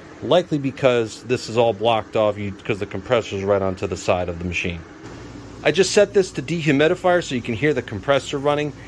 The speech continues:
and overall, I think the sound is far better, meaning it's quieter,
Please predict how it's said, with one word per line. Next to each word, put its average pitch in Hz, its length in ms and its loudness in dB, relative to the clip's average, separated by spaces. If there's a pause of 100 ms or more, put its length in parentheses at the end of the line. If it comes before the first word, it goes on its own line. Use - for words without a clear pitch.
(260)
and 135 480 2 (420)
overall, 170 580 4
I 147 120 -2
think - 320 -2
the 113 80 -4
sound 135 560 2
is 113 180 -6
far 139 400 2
better, 104 640 2 (680)
meaning 131 300 4
it's 104 160 -2
quieter, 113 680 2